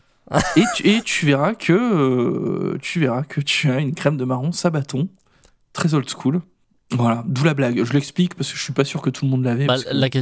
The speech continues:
Speaker 1: la
Speaker 2: je sais
Speaker 1: question,
Speaker 2: qu'on a
Speaker 1: c'est
Speaker 2: plein d'experts de
Speaker 1: la question, c'est est-ce que c'est meilleur que le, que le groupe, quoi ?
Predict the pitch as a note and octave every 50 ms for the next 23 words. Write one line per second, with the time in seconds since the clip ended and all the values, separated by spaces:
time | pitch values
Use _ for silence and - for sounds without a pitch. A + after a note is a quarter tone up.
0 | A#2+ - - - - C3+ A#2+ A#2+ A#2+ A#2 C3+ - A#2+ A#2 A#2 C#3 C3 - D#3 D#3
1 | C#3+ C3 - - - - D3+ C#3 B2 A#2 A2+ A2+ A2 C3+ C3 D3 D3 B2+ A2+ -
2 | - _ - A#2+ A2 A#2 A2+ - E3+ E3+ - - - - C#3 B2 - - C3 -
3 | - A#2 A#2 A#2 B2 B2+ D3+ D3+ - - - A2+ G#2+ G#2 G2+ - A2+ G2+ A#2 B2
4 | E3 E3 - - - -